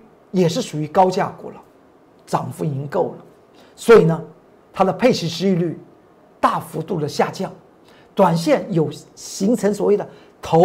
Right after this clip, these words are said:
部的形态。是否能够形成头部？从它的价量来讲的话，在昨天礼拜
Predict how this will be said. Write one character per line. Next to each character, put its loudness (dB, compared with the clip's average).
部 6
的 4
形 -8
态。 -12
是 4
否 4
能 2
够 6
形 2
成 4
头 4
部？ 2
从 0
它 4
的 0
价 4
量 2
来 2
讲 -8
的 -10
话， -6
在 -2
昨 -2
天 -4
礼 -2
拜 -4